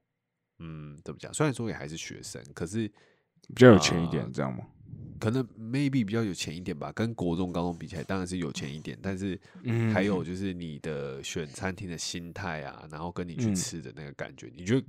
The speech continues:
Speaker 1: 跟以前有什么很大的不一样吗？
Speaker 2: 我觉得，嗯，要讲，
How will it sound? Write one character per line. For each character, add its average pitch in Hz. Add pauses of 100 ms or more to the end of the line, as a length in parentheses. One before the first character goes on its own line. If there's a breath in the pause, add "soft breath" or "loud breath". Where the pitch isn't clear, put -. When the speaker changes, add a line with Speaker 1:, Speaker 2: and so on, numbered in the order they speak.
(100)
Speaker 1:
跟 104
以 101
前 69
有 50
什 -
么 57
很 82
大 73
的 62
不 - (120)
一 -
样 71
吗？ - (500 loud breath)
Speaker 2:
我 120
觉 135
得， 175 (1400)
嗯， 95
要 220
讲， 190